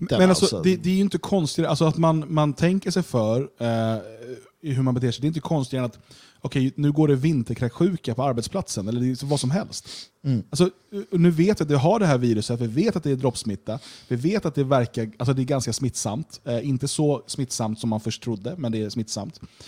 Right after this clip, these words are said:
Speaker 2: Eh, och det verkar jävligt jobbigt om du får en jo-, hård släng utav det.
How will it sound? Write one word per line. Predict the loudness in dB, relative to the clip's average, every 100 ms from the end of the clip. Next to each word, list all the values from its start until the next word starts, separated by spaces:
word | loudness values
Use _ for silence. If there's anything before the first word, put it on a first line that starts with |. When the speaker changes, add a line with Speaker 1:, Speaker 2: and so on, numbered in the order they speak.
| -20 -20 _
Speaker 2:
Eh, | -4 -2
och | -2 -2 -2 -4
det | -4 0
verkar | 0 2
jävligt | 0 2 0 2
jobbigt | 2 2 -2 -2
om | 0 2 0
du |
får | -2 0
en | 0 -2 -6
jo-, | -8 -8
hård | -4 2 2 0
släng | -4 -2
utav | -2 -4 -6
det. | -12